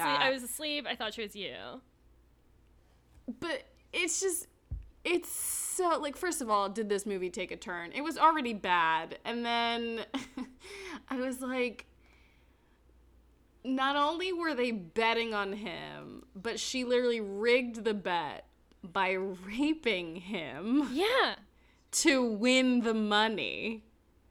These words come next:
Speaker 2: Yeah. She
Speaker 1: And it's just like
Speaker 2: It's so fucked up.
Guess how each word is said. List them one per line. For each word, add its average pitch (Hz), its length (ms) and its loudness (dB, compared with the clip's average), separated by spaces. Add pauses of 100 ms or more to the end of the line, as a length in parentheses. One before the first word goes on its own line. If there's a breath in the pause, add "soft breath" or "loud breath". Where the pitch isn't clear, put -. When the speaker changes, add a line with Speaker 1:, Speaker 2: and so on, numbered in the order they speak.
(140)
Speaker 2:
Yeah. 262 680 4 (1120)
She - 280 0
Speaker 1:
And 302 220 4
it's 302 140 0
just 339 200 -2
like 330 340 -4 (300)
Speaker 2:
It's 330 260 -4
so 359 500 2
fucked 285 460 0
up. 196 300 -2